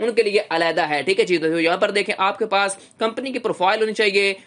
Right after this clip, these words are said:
request for financing होनी चाहिए, यानी कि आपको कर्ज के लिए पैसे चाहिए, ठीक है, आपने रिक्वेस्ट देना है, ठीक है, लेटर। उसके बाद आपके पास लास्ट थ्री ईयर का अकाउंट साइंड होना चाहिए, जो कि आपने पार्टनर्स या आपने अकेले बनाए हैं तो उसका, ठीक है।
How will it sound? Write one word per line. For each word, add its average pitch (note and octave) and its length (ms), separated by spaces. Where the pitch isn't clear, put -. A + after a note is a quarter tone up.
request C4 340
for F#3+ 180
financing E3+ 500
होनी G#3 140
चाहिए, G3 260
यानी F3+ 220
कि F3 100
आपको E3+ 460
कर्ज F#3+ 260
के F3 120
लिए D#3+ 140
पैसे D3 320
चाहिए, D3+ 320
ठीक - 220
है, F3 60
आपने D#3+ 200
रिक्वेस्ट E3+ 380
देना C#3 260
है, B2+ 80
ठीक F3+ 120
है, F#3+ 60
लेटर। C3 300
उसके F#3+ 160
बाद A#3 160
आपके A3 220
पास G3 340
लास्ट F#3+ 360
थ्री A3 140
ईयर F#3+ 320
का F3 140
अकाउंट G3+ 420
साइंड E3+ 280
होना E3 200
चाहिए, E3 340
जो E3 140
कि F3 100
आपने D#3 220
पार्टनर्स E3 520
या D#3+ 120
आपने D3+ 320
अकेले E3+ 240
बनाए F3 200
हैं D#3+ 120
तो D3 80
उसका, D3 380
ठीक B3 220
है। A3 180